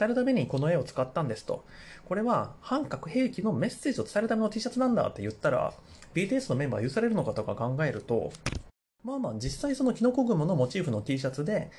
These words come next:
反核兵器の運動なんですっていうのは全然あり得る話なんで、あの、説明によっては通る話だと思うんですけども、なんかあの時って、もう原発の、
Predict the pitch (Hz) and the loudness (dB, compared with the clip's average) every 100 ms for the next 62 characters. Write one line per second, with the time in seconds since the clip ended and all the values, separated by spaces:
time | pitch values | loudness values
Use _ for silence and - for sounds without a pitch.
0 | - 240 220 - 147 190 185 113 110 160 | 0 2 2 0 0 2 0 0 0 2
1 | 175 175 151 127 127 110 107 139 175 139 | 2 2 0 0 -2 -2 2 2 2 2
2 | 127 196 120 113 120 139 139 107 107 113 | 2 2 2 0 -2 -2 -2 -2 -2 -2
3 | 127 - - - - 127 117 113 113 135 | -4 -8 -18 -20 -6 -2 0 0 0 -2
4 | - - - 160 247 269 269 - - 220 | -8 -18 -10 0 2 4 2 0 2 4
5 | 143 123 131 156 127 127 147 135 131 214 | 4 2 0 -2 0 0 0 -2 -2 0
6 | 226 269 135 160 196 190 - - 104 - | 2 2 2 2 0 -4 -8 -8 -8 -10
7 | - - - - - - 123 113 214 254 | -14 -20 -20 -20 -18 -2 -2 2 0 2
8 | 254 254 233 220 220 214 - | -2 0 2 4 4 4 0